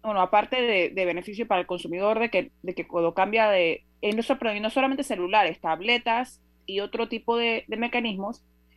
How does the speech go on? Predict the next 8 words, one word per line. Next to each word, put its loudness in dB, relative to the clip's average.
electro-, 0
de, 0
de 4
artefactos 2
electrónicos, -2
es 0
para 6
evitar, 6